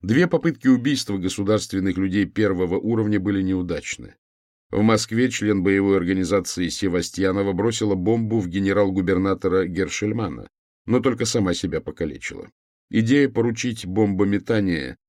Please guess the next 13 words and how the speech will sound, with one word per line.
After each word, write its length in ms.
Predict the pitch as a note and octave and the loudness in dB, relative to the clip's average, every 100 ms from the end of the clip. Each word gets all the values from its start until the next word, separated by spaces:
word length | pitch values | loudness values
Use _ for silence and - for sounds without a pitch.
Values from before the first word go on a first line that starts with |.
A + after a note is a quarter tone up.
| _ | _
требующее 840 | - F2 D#2+ D#2 - E2+ E2 - | -2 -2 0 -2 -2 -2 -2 -2
изрядной 600 | F#2+ D#2 F#2+ G2 C#2 D2+ | -2 0 2 0 0 -6
физической 760 | C#2+ F#2 D2+ E2+ - E2 - F#2 | -4 -4 -4 -6 -8 -8 -6 -6
силы, 440 | - G2+ F2 D#2 - _ _ _ | -4 -2 -2 -2 -6 _ _ _
согбенной, 920 | - A#2 G#2+ G#2+ A#2+ A#2 G#2+ F2+ C#2+ A1+ | -4 2 2 2 2 2 2 0 -2 -6
худенькой 920 | - B2+ A#2 F#2 F2+ E2 - D#2 C2+ | -6 -4 0 2 2 0 -2 -4 -6
Севастьяновой, 920 | - - E2+ D#2+ - C#3+ A#2+ D2+ C2 - _ | -8 -4 -4 -4 -2 0 0 -2 -8 -12 _
так 200 | - F#2 | -4 -2
её 220 | F2 D#2 D#2 | -2 -2 -2
описывает 520 | - D#2 - C#2+ C#2 | -4 -10 -8 -8 -4
соратница, 600 | - D2 C2 C#2 - C#2 _ _ _ | -2 -2 -4 -10 -12 -14 _ _ _
принадлежала 720 | A2+ A#2 A2+ G#2+ F2 E2+ F#2+ | 0 2 4 2 2 0 -2
Азефу. 640 | - C3+ G2+ - - - | -4 -6 -8 -12 -14 -18